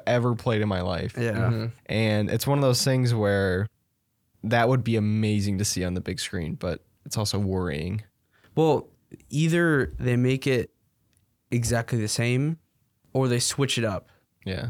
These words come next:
Speaker 2: 'Cause there's, like, no in between.
Speaker 1: Mm-hmm.
Speaker 3: I can already see this not doing well, though.
Speaker 1: Yeah.
Speaker 3: 'Cause, like, I can see that when they do the trailers and they show the Big Daddy for the first time.
Speaker 1: That's gonna be the big pull for them.
Speaker 3: Yeah.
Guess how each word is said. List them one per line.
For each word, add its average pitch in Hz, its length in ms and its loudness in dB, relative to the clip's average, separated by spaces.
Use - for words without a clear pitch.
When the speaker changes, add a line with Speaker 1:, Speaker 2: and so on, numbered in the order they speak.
Speaker 2:
'Cause 127 300 0
there's, 135 200 2
like, 135 120 -2
no 139 160 2
in 127 160 4
between. - 420 -6
Speaker 1:
Mm-hmm. 110 280 -2
Speaker 3:
I 147 100 -2
can 185 100 2
already 196 240 4
see 131 220 2
this 123 260 2
not 117 220 0
doing 113 320 0
well, 101 240 2
though. 117 320 0
Speaker 1:
Yeah. 104 360 0
Speaker 3:
'Cause, 143 160 0
like, 151 160 2
I 156 60 2
can 180 120 -2
see 196 160 0
that 156 80 0
when 139 100 2
they 131 140 4
do 135 140 2
the 123 80 0
trailers 120 580 2
and 123 100 0
they 117 60 2
show 123 240 2
the 110 180 0
Big 120 220 0
Daddy 123 280 4
for 127 140 -2
the 131 100 2
first 135 280 -2
time. 139 400 0
Speaker 1:
That's 110 220 0
gonna 120 160 0
be 104 80 2
the 95 80 -2
big 98 260 -6
pull 92 460 -2
for 98 160 -4
them. 92 340 -4
Speaker 3:
Yeah. 117 460 2